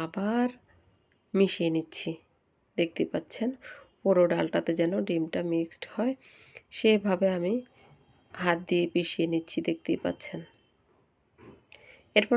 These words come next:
আমি ফোনটা রেখে আমি আবার ভালোভাবে একটু পিষিয়ে নিয়েছি, সেই ভিডিওটা তো আর অতটুকু করি নাই, করতে পারে নাই। তো দেখতে পাচ্ছেন আমার রেডি। এরপর আমি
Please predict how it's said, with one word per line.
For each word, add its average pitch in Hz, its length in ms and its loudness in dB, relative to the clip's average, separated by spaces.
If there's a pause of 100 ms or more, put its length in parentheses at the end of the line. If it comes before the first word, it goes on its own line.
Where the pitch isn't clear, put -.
আমি 240 120 10
ফোনটা 226 320 2 (100)
রেখে 202 260 4
আমি 202 200 4
আবার 190 180 2
ভালোভাবে 185 460 0
একটু 185 180 -2
পিষিয়ে 185 380 -2
নিয়েছি, 180 280 0
সেই 196 240 2
ভিডিওটা 180 400 2 (100)
তো 175 140 2
আর 180 60 -2 (460)
অতটুকু - 480 2
করি 175 300 2
নাই, 175 120 4
করতে 175 300 -4
পারে 160 360 0
নাই। 202 140 0 (1040)
তো 185 60 4 (140)
দেখতে 196 280 4
পাচ্ছেন 202 340 4 (100)
আমার 185 160 4 (280)
রেডি। 190 340 8 (1700)
এরপর 202 320 6
আমি 196 200 4